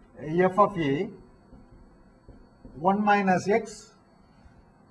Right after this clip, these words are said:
say, g of one minus x into, say, x. Now break this into two. Therefore, I one is equal to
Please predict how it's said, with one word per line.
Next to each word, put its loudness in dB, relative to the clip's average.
say, 0
g 0
of 2
one -2
minus -2
x -2
into, 0
say, 0
x. -4
Now 4
break 4
this 0
into 0
two. 0
Therefore, 4
I 8
one 4
is -2
equal 2
to -4